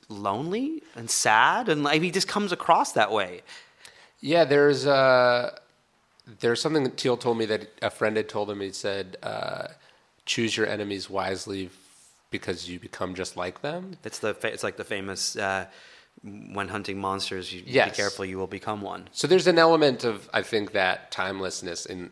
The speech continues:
Speaker 2: in this story. Certainly, um, you know, Thiel, Thiel just got married. Uh, I, I, I think he's, I think he's happier and nicer than people think that he is.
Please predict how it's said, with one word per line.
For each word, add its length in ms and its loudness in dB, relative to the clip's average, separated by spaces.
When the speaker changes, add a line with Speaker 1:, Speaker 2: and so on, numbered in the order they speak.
Speaker 2:
in 160 -8
this 140 -8
story. 560 -6
Certainly, 680 -6
um, 500 0
you 80 0
know, 80 4
Thiel, 320 -2
Thiel 220 -2
just 180 -10
got 160 -2
married. 540 -4
Uh, 540 -4
I, 220 2
I, 280 0
I 80 4
think 220 0
he's, 300 -4
I 80 6
think 160 0
he's 460 -4
happier 480 0
and 80 -4
nicer 320 -4
than 140 -6
people 580 -10
think 580 -6
that 180 -6
he 140 -12
is. 580 -10